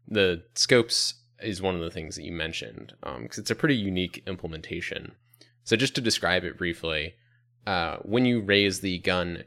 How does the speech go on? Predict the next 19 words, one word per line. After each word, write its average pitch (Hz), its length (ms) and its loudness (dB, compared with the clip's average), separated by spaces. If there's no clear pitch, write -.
to, 98 380 -2
the 95 280 0
sniper 85 600 0
rifle 82 420 -4
to - 120 -4
your 85 260 -6
eye, 82 440 -6
um, 90 400 2
it 92 220 0
blacks 107 440 -2
out 95 480 0
one 104 300 4
eye, 82 580 -8
um, 60 480 -4
entirely, - 760 -4
except - 360 0
for 90 420 2
a 85 280 0
circle 85 640 0